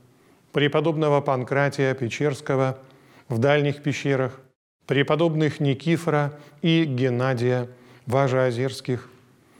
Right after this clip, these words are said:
священномучеников Маркела, епископа Сикилийского, Филагрия, епископа Кипрского и Панкратия, епископа Тавраминийского,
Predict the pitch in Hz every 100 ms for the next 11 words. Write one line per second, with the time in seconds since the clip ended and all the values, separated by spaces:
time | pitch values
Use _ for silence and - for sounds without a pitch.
0 | _ - 143 143 156 151 156 156 160 147
1 | 156 147 - - - _ 135 143 135 -
2 | 151 160 156 147 143 - - - 156 156
3 | 185 175 - 160 165 160 156 - - -
4 | 165 143 143 135 139 - 139 127 127 127
5 | - - - - 147 143 147 135 135 135
6 | 135 - - - 147 156 185 180 - 170
7 | 165 160 147 147 139 131 - 123 123 120
8 | - - - _ 165 165 156 143 143 143
9 | 131 123 127 120 120 - - - - 143
10 | 143 185 - 147 151 151 147 - - -
11 | 143 131 127 127 143 139 - 107 -